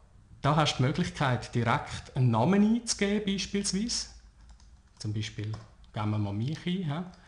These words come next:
Und jetzt kann ich auf Adresse klicken und wechsle direkt zu dieser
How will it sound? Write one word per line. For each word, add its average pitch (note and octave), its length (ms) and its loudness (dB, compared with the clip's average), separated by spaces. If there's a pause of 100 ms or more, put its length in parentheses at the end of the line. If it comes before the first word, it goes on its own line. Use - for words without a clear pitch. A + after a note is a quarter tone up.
(320)
Und C#3 220 4
jetzt A#2+ 260 2
kann F3 340 6 (160)
ich B2+ 140 -4
auf - 140 -4
Adresse E3 420 4
klicken F3 540 0 (240)
und B2+ 180 4
wechsle B2 560 4 (220)
direkt B2+ 800 4
zu C3 100 2
dieser B2 360 0